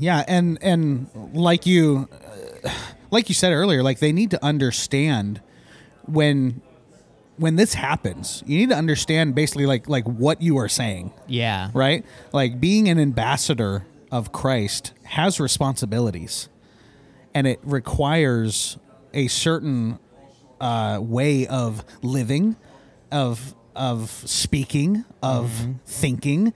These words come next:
Speaker 2: Mm-hmm.
Speaker 1: uh, that, that is consistent with God's word and consistent to where if people look at you
Speaker 2: Yeah.
Speaker 1: and talk to you,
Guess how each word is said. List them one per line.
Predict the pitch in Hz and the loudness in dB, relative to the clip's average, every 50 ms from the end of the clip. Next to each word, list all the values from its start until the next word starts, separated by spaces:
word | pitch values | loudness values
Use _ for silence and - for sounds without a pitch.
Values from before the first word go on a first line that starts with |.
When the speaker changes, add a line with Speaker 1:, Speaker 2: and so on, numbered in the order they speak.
| - - | -6 -8
Speaker 2:
Mm-hmm. | - 117 107 117 117 117 | -6 -4 -4 -2 -2 -2
Speaker 1:
uh, | 143 139 127 123 117 113 117 - | 0 0 0 2 0 0 -2 -2
that, | - 139 160 139 - - - 143 | 0 0 0 0 0 -4 -4 -2
that | 156 156 - | -2 -2 0
is | 147 147 127 - | -2 -4 -4 -4
consistent | - - 135 123 - - - 202 220 - - - 135 123 120 | -4 -4 -2 -2 -2 0 0 0 0 0 0 -2 -2 0 0
with | 127 120 | -2 0
God's | 120 135 123 117 113 135 | 0 0 0 0 2 0
word | 143 175 170 | 0 2 2
and | 147 131 123 | 0 0 -2
consistent | - 147 131 - - - 202 190 - 147 135 120 | -2 -4 -2 -2 0 0 0 0 0 -2 -2 -2
to | 147 | 0
where | 135 131 127 117 | 0 0 0 0
if | 123 120 - - | -2 -4 -4 -2
people | - 185 202 - 175 160 127 | -2 -2 0 2 2 2 2
look | 143 202 - - | 2 2 2 0
at | 147 113 - - | -2 -2 -2 -4
you | - 104 95 95 107 113 - - - - | -6 -4 -4 -4 -4 -6 -6 -12 -14 -10
Speaker 2:
Yeah. | - 110 110 113 131 | -6 -6 -4 -2 -2
Speaker 1:
and | 123 117 | -4 -2
talk | - 139 139 185 196 - | 0 0 2 0 0 0
to | - 123 | -2 -4
you, | 98 98 98 107 | -2 -2 -4 -4